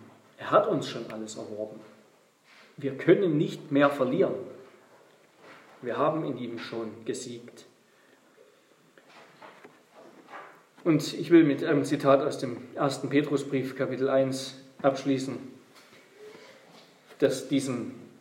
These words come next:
diese Zerrissenheit noch einmal deutlich macht. Dann, wenn Christus wiederkommt, werdet ihr euch jubelnd freuen, die ihr jetzt eine kurze Zeit, wenn es sein muss,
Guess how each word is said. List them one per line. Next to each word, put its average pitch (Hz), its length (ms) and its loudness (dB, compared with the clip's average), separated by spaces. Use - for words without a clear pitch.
diese 139 220 -2
Zerrissenheit 131 840 2
noch 143 180 2
einmal 120 360 2
deutlich 143 380 4
macht. 123 340 -4
Dann, 160 340 6
wenn 139 240 0
Christus 139 640 -2
wiederkommt, - 640 2
werdet 165 360 6
ihr 185 120 8
euch 165 240 4
jubelnd 202 380 6
freuen, 160 460 4
die 214 140 0
ihr 196 160 12
jetzt 208 380 4
eine 147 240 6
kurze 254 360 2
Zeit, 113 520 -4
wenn 147 160 6
es 156 160 0
sein 160 280 8
muss, 160 380 0